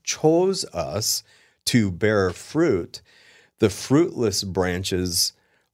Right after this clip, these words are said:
are not chosen by him. That is, fruitless believers were not chosen by him, because it's his purpose that they would bear fruit. And if we abide in him, uh, and I think that's a reference to salvation, then we will bear fruit. And if you don't,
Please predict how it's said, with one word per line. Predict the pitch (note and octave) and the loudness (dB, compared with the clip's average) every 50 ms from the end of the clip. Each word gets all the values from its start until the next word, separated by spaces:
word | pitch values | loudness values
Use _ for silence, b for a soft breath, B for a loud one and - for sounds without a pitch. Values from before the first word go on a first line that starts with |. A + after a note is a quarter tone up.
| _ - | _ 0
are | G2+ G2+ G2 F#2+ G2 | 2 4 4 4 4
not | G2 G2 G2+ G2+ G2+ G2 - - _ | 2 2 2 2 2 0 -2 -4 _
chosen | - - - - - - D3+ D#3+ F3+ G#3 G#3+ F3 E3 C#3 G2+ F2+ E2 | -6 -4 -2 -2 0 2 2 4 4 4 2 0 -2 -2 -2 -2 -4
by | D#2 D#2+ D2+ D#2 D#2 | -4 -4 -4 -4 -4
him. | D#2+ E2 E2 D2+ A#1 - - - _ _ _ _ _ | -4 -6 -6 -6 -8 -10 -16 -20 _ _ _ _ _
That | - F#2+ F#2 | -2 0 0
is, | F#2 F2+ F2 - | 0 0 -2 -4
fruitless | - - - B2+ C3 B2+ G#2 G2+ F#2+ - | -4 0 2 2 2 2 0 -2 -4 -2
believers | G#2 G2 G2 F#2+ G#2 A2+ C3 D3+ D#3 C#3 G#2 F#2+ F#2 G2 F#2+ - - - _ - | -2 0 0 0 2 0 0 0 0 0 0 0 0 0 -2 -4 -6 -10 _ -6
were | F#2+ G2 G2+ | -2 -2 0
not | G#2 A2 A2+ A2+ | 2 0 0 0
chosen | - - E3 F#3+ G#3 G#3+ G#3+ G#3 | 0 0 2 2 0 -2 -4 -2
by | F#3 C#3+ A#2 | -2 -2 -2
him, | G2 F#2 D2+ - | -2 -4 -6 -6
because | - F#2+ F#2+ G2 G2+ F2 | -6 -4 -2 0 0 -2
it's | G2 F2+ - - | -2 -6 -6 -6
his | G#2+ F2 - | -6 -6 -6
purpose | - - E3 E3 E3+ D#3 A#2 G#2+ - - | -4 -2 -2 0 0 -2 -2 -2 -2 -2
that | - G#2+ F#2 E2 - B B B B B B B - | -2 -2 -2 -2 -4 B B B B B B B 0
they | F#2+ F#2+ | 0 2
would | F#2 F#2 F2 | 2 2 2
bear | F#2 F#2+ F#2 F2+ | 2 2 2 2
fruit. | - - C3 D3+ F#3+ G#3 - - - | 0 -2 0 0 0 -2 -4 -8 -10
And | - F#2 | -8 -6
if | F2+ E2 | -6 -4
we | - G2+ F#2 | -2 0 0
abide | F2 E2+ G2 F#2 F#2+ G#2 B2 A2 | 0 2 2 4 4 2 2 0
in | F#2+ F2+ F2 | -2 -4 -4
him, | F2+ G#2 G2+ A#2 F#2+ - b b b b b b b b b b - D2+ | -2 -2 -2 -2 -4 -6 b b b b b b b b b b -8 -6
uh, | D#2+ D#2 E2 | -2 -2 0
and | E2+ E2+ F2 | 0 0 0
I | E2+ | -2
think | - G2+ E2+ | -2 -4 -2
that's | - F2 E2+ - | -2 -2 -2 -2
a | G2 E2 | -4 -2
reference | D2+ E2+ E2 - - F#2+ D#2+ - | 0 0 -2 -2 -2 -6 -8 -8
to | - - E2+ | -6 -2 -2
salvation, | - - F2+ D#2+ D#2+ D2+ D2+ E2 D#2+ G#2+ B2 - - E3+ G#3+ A3+ G#3 b b b b b b - | 0 0 0 0 -2 -2 -2 -2 -2 -2 -2 0 0 0 0 -2 -4 b b b b b b -8
then | - D2+ D2+ | -8 -4 -2
we | F2+ F2 | -2 -4
will | D#2 C#2+ E2 E2 F2 E2 | -2 -2 -2 -2 -2 -2
bear | D2+ - E2 E2 E2 | -2 -2 -2 -2 -4
fruit. | - - - A2+ B2+ - - - _ _ - | -4 -4 -2 0 0 0 -2 -6 _ _ -14
And | - D#2 D#2+ | -12 -12 -12
if | D#2 - | -10 -10
you | - D#2 | -10 -4
don't, | D#2 G#2 A2 C#3+ - - - | 0 2 2 2 0 -2 -6